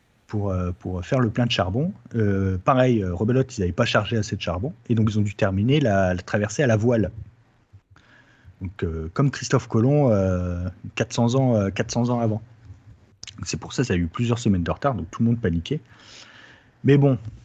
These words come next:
euh, les caisses arrivent, le montage, il est prêt. Et donc, le vingt-quatre octobre dix-huit cent quatre-vingt-six, c'est le jour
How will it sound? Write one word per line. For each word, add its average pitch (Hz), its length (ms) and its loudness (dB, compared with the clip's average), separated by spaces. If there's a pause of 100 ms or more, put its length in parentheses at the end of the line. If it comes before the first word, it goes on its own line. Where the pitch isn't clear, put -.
(260)
euh, 92 220 -2
les 120 140 4
caisses 143 280 0
arrivent, 123 400 -2 (100)
le 131 160 4
montage, 123 600 2 (440)
il 151 140 2
est 110 60 2
prêt. 139 360 -2 (640)
Et 131 100 0
donc, 117 220 -2
le 117 60 0
vingt-quatre - 400 -2
octobre 107 520 -2
dix-huit 147 360 -6
cent 135 140 -6
quatre-vingt-six, 110 760 -6
c'est - 220 -2
le 131 120 4
jour 117 360 -2